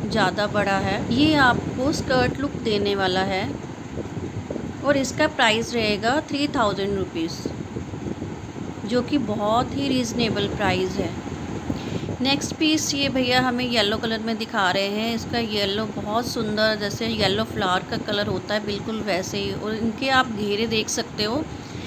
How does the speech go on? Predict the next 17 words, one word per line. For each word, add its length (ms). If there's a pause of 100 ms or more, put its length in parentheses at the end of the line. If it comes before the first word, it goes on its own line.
(160)
इनके 320
जितने 360
भी 100
ये 180
शरारा 400
सेट 260
भैया 320
हमें 180
दिखा 300
रहे 120
हो, 80
आप 200
इसका 280
घेर 360
देख 220
सकते 360
हो। 120